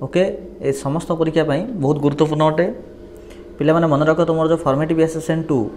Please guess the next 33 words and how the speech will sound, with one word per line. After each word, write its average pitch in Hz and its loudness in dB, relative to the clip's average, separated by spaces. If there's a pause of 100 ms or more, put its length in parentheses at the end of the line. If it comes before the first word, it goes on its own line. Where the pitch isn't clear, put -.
(680)
ଯାହାକି 151 2
ତୁମର 156 2
ନଭେମ୍ବର 151 2
ମାସର 156 0 (500)
ପ୍ରଥମ 156 0
ସପ୍ତାହରେ 151 -2 (600)
ହେବାକୁ 135 4
ଯାଉଅଛି। 107 2 (880)
ଏହାପରେ 160 2
ଯେଉଁ 165 2
ସମେଟିଭ୍ 156 2
Assistant 160 2
One 147 4
କଥା 156 0
ଯେଉଁ 160 2
କୁହାଗଲା, 151 4 (720)
ଏହି 151 0
ସମେଟିଭ୍ 151 0
Assistant 156 0
ୱାନ୍କୁ 151 0
ପିଲାମାନେ 151 0
Term 147 2
One 147 0
ବୋଲି 139 0
ମଧ୍ୟ 127 -2 (360)
କୁହାଯାଏ, 107 -2 (480)
ଆଉ 143 0
ଆକୁ 135 2
ଆମେ 147 2 (100)
ଅର୍ଦ୍ଧବାର୍ଷିକ 160 2
ପରୀକ୍ଷା 135 0
ବୋଲି 120 -4
ମଧ୍ୟ 113 -6